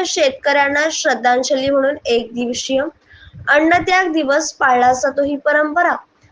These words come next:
आम्ही भविष्यात कायम ठेवू, अशी प्रतिक्रिया स्वतंत्र भारत पक्षाचे प्रवीण आहेरे यांनी व्यक्त केली आहे. दिवसभर सुरू असलेल्या या आंदोलनाला परिसरातील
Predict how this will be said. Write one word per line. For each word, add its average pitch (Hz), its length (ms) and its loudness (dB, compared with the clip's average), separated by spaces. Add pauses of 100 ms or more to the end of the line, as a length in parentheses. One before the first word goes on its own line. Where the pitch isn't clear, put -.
(140)
आम्ही 302 220 0
भविष्यात 370 540 0
कायम 285 460 0
ठेवू, 311 200 0
अशी 294 240 0
प्रतिक्रिया 254 600 -2
स्वतंत्र 254 600 -2
भारत 254 300 0
पक्षाचे 254 640 -4
प्रवीण 247 340 -2 (100)
आहेरे 247 300 -2
यांनी 262 340 -2
व्यक्त 294 380 -4
केली 233 200 0
आहे. 214 240 -2 (1000)
दिवसभर 330 540 2
सुरू 330 300 0
असलेल्या 320 440 2
या 339 120 4
आंदोलनाला 262 840 2 (460)
परिसरातील 370 680 2